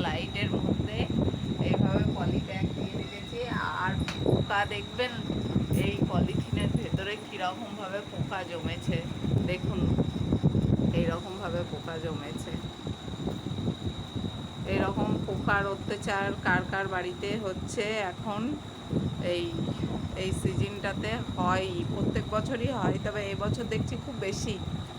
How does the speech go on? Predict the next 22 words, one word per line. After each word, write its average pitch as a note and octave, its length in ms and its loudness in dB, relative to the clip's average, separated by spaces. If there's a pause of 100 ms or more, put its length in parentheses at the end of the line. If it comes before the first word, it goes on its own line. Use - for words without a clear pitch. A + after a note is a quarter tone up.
(380)
অন্যান্য G3+ 300 2 (120)
বছর G#3+ 240 0 (120)
এতটা G#3 320 0 (120)
হয়নি। F3+ 400 0 (800)
আর F3+ 120 -2 (120)
এই F3+ 140 2
যে G3 80 2 (100)
আমার F#3 180 -4 (100)
এই F3+ 80 -2 (100)
রান্নার F3+ 340 -2 (100)
জায়গাটাতেও F3+ 680 -2 (2500)
এই F3 160 -4
দেখুন E3 260 -10 (100)
বন্ধুরা, D#3 360 -14 (580)
কীরকম F#3+ 520 -8 (160)
পোকার E3+ 360 -10 (920)
উৎপাত। D#3+ 400 -8 (920)
তো G#3+ 100 -10 (340)
এই F3+ 120 -6 (400)
পোকা G3 280 -10 (100)
নিয়েই F#3 320 -10 (120)
এখন G#3+ 200 -12